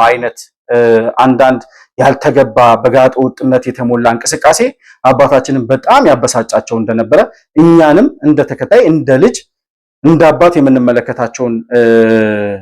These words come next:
ልጆቻቸውንም በጣም የሚያበሳጭ እንቅስቃሴ ነበር። ትልልቅ አባቶችን በዚህ ደረጃ ክብር መንካት እርግማን ያመጣል። የሙጂብ አሚኖን መጨረሻ፣ መጨረሻ ላይ ነው የምናየው ነው የሚሆነው። እኔ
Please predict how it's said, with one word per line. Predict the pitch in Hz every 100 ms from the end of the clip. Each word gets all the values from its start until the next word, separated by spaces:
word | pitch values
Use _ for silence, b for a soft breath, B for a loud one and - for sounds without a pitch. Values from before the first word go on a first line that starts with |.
| - _ 131
ልጆቻቸውንም | 151 156 156 156 151 190 269 453
በጣም | 165 143
የሚያበሳጭ | 139 127 107 - 110
እንቅስቃሴ | - 113 117 113 107 110
ነበር። | 104 - B - 107
ትልልቅ | - 185 196 180 -
አባቶችን | 156 - 123 127 127 117
በዚህ | 117 113 226
ደረጃ | 180 113 180 -
ክብር | - 135
መንካት | 139 160 180 226 - _ _ _ _ _ _ _ _
እርግማን | 143 139 110 - 151 139 135 135 135 139 _ -
ያመጣል። | 120 117 110 107 98 b b -
የሙጂብ | 139 151 156 170
አሚኖን | 165 175 175
መጨረሻ፣ | 170 170 190 208 185 - _
መጨረሻ | 120 - 127 127
ላይ | 117 120
ነው | 120
የምናየው | 123 131 131 123
ነው | 117
የሚሆነው። | 127 135 127 113
እኔ | 120